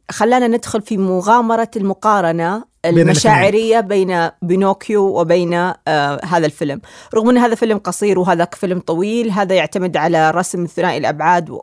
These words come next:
Speaker 1: وهذاك يعني يعتمد على التصوير الحي إلى جانب تحريك ثري دي، لكننا نتكلم على، أنا برأيي أن انتصر الجانب الفلسفي أو العميق. أنا بتكلم بحماسة شديدة لأني شفته اليوم تحديدًا. آه، يمكن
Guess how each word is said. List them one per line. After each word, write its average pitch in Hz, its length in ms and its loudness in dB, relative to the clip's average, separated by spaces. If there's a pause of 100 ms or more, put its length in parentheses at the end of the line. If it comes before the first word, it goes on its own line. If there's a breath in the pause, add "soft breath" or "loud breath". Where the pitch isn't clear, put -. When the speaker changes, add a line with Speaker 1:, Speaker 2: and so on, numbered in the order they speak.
Speaker 1:
وهذاك 170 540 -4
يعني 151 320 -6
يعتمد 170 280 -4
على 151 240 0 (320 loud breath)
التصوير 214 480 0
الحي 226 420 -2
إلى 220 160 2
جانب 185 380 0
تحريك 190 380 -6
ثري 165 280 -6
دي، 196 300 -4 (420 loud breath)
لكننا 285 420 2
نتكلم 277 420 0
على، 220 400 2 (300)
أنا 240 160 2
برأيي 233 480 0
أن 196 240 -4
انتصر 190 840 0 (120)
الجانب 180 560 0
الفلسفي 170 760 -2
أو 165 120 -2
العميق. 180 680 0 (180)
أنا 214 120 -2
بتكلم 220 340 0
بحماسة 214 360 0
شديدة 202 280 -2
لأني 175 160 0
شفته - 240 -6
اليوم 170 360 0 (200)
تحديدًا. 165 560 -2 (460 loud breath)
آه، 185 540 0 (240)
يمكن 294 560 -2